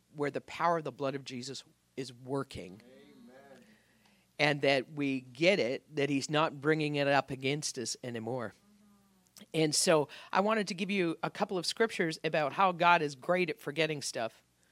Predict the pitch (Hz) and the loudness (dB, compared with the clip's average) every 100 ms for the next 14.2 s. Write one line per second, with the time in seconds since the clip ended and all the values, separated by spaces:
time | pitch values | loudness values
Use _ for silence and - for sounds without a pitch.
0 | _ - 254 - - - - - 254 254 | _ -20 -20 -14 -14 -14 -20 -20 -20 _
1 | _ _ _ _ _ _ _ _ _ _ | _ _ _ _ _ _ _ _ _ _
2 | - 170 160 160 160 165 104 127 _ _ | 0 2 2 -2 0 -2 -2 -8 _ _
3 | - 202 226 - 269 - 190 160 151 156 | 6 8 8 4 2 2 -2 4 4 2
4 | 160 156 143 160 139 - 190 185 147 139 | 0 0 0 -2 -6 4 6 6 2 -2
5 | 135 147 135 135 - 262 233 160 156 151 | -2 -2 -2 -4 -2 4 6 8 8 6
6 | 143 156 220 320 - 123 127 170 139 170 | 4 2 2 2 -6 -6 -4 -2 -2 -4
7 | 196 - 170 147 143 - - - 196 208 | -6 -6 -6 -2 -4 -4 -14 2 8 10
8 | 214 180 190 175 156 170 208 220 147 131 | 8 4 2 4 2 6 6 6 0 -2
9 | 139 156 185 127 175 247 _ _ _ _ | -4 0 2 2 0 -4 _ _ _ _
10 | _ _ _ _ _ _ _ _ _ _ | _ _ _ _ _ _ _ _ _ _
11 | _ _ _ _ _ 190 175 196 185 180 | _ _ _ _ _ 6 8 4 4 2
12 | 185 196 170 170 180 160 147 151 165 180 | 0 0 2 2 2 0 2 4 4 2
13 | - 185 185 190 190 160 170 190 - 185 | -6 -2 -2 -2 -2 0 0 -2 -6 -6
14 | 175 | -6